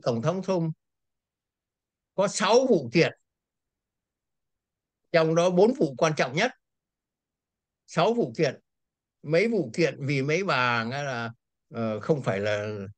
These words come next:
người tình cũ mà bị ông ta, nghĩa là, là, là, là, là, là, là, là kiện ông ta vì ông ta là sách nhiễu hay là, nghĩa là, là, là làm về vấn đề mà, mà tình dục, thì do đó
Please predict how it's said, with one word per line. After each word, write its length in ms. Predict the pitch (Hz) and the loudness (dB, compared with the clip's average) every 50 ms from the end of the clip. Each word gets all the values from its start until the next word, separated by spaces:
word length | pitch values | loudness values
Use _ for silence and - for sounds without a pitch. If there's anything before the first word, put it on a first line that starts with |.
| _ _ | _ _
người 220 | - 120 117 117 110 | 2 2 4 4 4
tình 200 | - 135 120 117 | 4 2 2 4
cũ 220 | - 135 131 143 160 180 | 2 2 2 2 2 0
mà 100 | 170 143 | 0 0
bị 260 | 120 120 135 127 123 | 0 0 0 0 0
ông 220 | 123 120 131 131 120 | -2 -4 -4 -4 -2
ta, 340 | 143 135 131 127 127 131 | -2 0 0 2 0 0
nghĩa 180 | 127 127 135 135 | 0 -2 -4 -4
là, 220 | 139 131 117 107 | -4 -4 -4 -4
là, 280 | 104 104 104 98 101 101 | -4 -6 -6 -6 -6 -6
là, 280 | 104 104 104 101 98 104 | -6 -4 -4 -6 -6 -6
là, 280 | 107 104 98 98 104 | -6 -8 -8 -8 -8
là, 360 | 101 101 101 98 95 95 92 95 _ _ _ _ _ _ _ _ | -8 -8 -8 -8 -10 -10 -12 -14 _ _ _ _ _ _ _ _
là, 280 | - 98 95 95 92 98 | -16 -14 -12 -12 -10 -10
là, 260 | 101 98 95 95 95 | -10 -10 -12 -12 -12
là 340 | 98 95 95 92 92 95 101 - _ _ _ _ _ _ _ _ _ | -14 -14 -14 -16 -16 -18 -20 -20 _ _ _ _ _ _ _ _ _
kiện 200 | - 170 175 165 | 2 2 2 2
ông 200 | 143 156 156 151 | 2 0 0 2
ta 180 | 147 156 147 143 | 2 2 2 2
vì 200 | 139 139 123 120 | 2 2 2 2
ông 200 | 120 117 127 127 | 0 -2 -2 -2
ta 240 | 143 135 131 127 127 | -2 -2 0 0 0
là 300 | 120 117 104 104 104 98 101 - | 0 -2 -2 -4 -6 -8 -12 -14
sách 300 | - - - 196 208 214 | -10 -2 -2 -2 0 0
nhiễu 400 | 196 190 185 165 165 185 214 247 | 2 4 6 6 6 6 4 2
hay 180 | 180 180 156 147 | 2 2 2 2
là, 400 | 143 127 120 110 101 104 104 107 | 2 0 0 -2 -4 -6 -6 -8
nghĩa 160 | 107 110 131 | -8 -6 -6
là, 200 | 135 120 110 101 | -4 -4 -4 -4
là, 320 | 101 98 92 92 90 90 - _ _ _ _ _ _ | -6 -6 -8 -8 -10 -12 -16 _ _ _ _ _ _
là 240 | - 98 101 95 90 | -10 -8 -8 -6 -6
làm 580 | 95 101 113 120 117 117 113 113 110 113 113 110 120 117 113 | -6 -2 0 0 0 2 0 -2 -2 -4 -6 -8 -6 -2 0
về 160 | 120 113 110 | 0 2 2
vấn 220 | 104 117 135 147 | 0 -2 -2 0
đề 500 | 156 139 127 - _ _ - 120 110 107 | 0 -2 -2 -2 _ _ -4 -2 -2 -2
mà, 200 | 101 104 98 95 | -2 -6 -8 -8
mà 200 | 98 98 95 95 104 - - | -8 -10 -10 -10 -12 -4 0
tình 140 | 131 123 | 2 4
dục, 160 | 117 127 127 117 - _ _ _ | 4 4 2 0 -2 _ _ _
thì 200 | - 117 110 101 | -8 -6 -6 -4
do 240 | 101 113 120 117 123 | -2 -2 -2 0 0
đó 360 | 123 127 123 123 139 165 185 | 0 0 0 0 -2 -4 -6